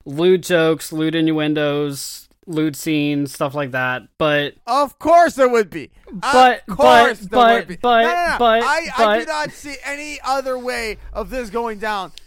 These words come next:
Speaker 2: than that be included on the podcast.
Speaker 1: But, but, but, but
Speaker 2: However, however, however,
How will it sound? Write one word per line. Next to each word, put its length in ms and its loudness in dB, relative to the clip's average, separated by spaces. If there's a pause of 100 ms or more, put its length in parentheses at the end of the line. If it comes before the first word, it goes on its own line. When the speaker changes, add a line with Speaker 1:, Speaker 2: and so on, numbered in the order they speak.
Speaker 2:
than 280 -14 (180)
that 260 -8
be 140 -12
included 440 -10 (380)
on 180 2
the 80 -2
podcast. 440 -10
Speaker 1:
But, 360 0 (160)
but, 400 0 (120)
but, 680 0 (460)
but 400 0 (180)
Speaker 2:
However, 680 -2
however, 540 -2
however, 680 -4